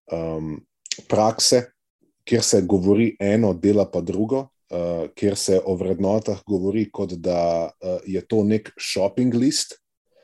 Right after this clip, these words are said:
pač ne, več, ko daš gor, ne, em,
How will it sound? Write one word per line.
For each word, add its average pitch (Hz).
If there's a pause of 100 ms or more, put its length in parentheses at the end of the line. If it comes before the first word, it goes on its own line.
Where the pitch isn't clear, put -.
(280)
pač 90
ne, 98
več, 98
ko -
daš 95
gor, 98 (680)
ne, 92 (560)
em, 85